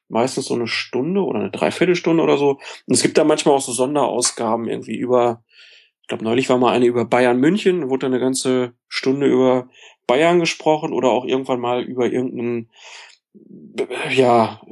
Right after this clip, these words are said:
längst vergessenen Fußballer gibt's da mal eine Stunde, haben sie jetzt neu mit angefangen.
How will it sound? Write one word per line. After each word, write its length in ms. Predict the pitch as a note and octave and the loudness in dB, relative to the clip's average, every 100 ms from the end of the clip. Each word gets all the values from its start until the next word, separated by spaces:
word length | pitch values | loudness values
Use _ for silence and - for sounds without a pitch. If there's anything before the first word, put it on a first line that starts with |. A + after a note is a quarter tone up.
| - _ _ - | -20 _ _ 0
längst 320 | C3 C3+ - | 2 2 2
vergessenen 580 | - C3 C3+ - C3+ B2 | 0 2 2 4 2 0
Fußballer 840 | - F3 G#3+ - E3 D#3+ D#3+ D3+ - | -2 -2 0 2 4 4 2 0 -8
gibt's 180 | - - | -12 -6
da 80 | D#3 | -4
mal 100 | C#3+ | -2
eine 100 | C#3 | -4
Stunde, 540 | - C#3+ D3+ D3 D3 - - - | -6 -6 -2 0 0 -4 -20 -8
haben 120 | C#3+ | -4
sie 80 | C#3 | -2
jetzt 120 | C#3 | 0
neu 160 | C3+ C#3 | 2 2
mit 100 | C#3 | 0
angefangen. 640 | C3 C#3+ C#3 C#3+ C3+ C3+ | -2 -2 -4 -2 -4 -4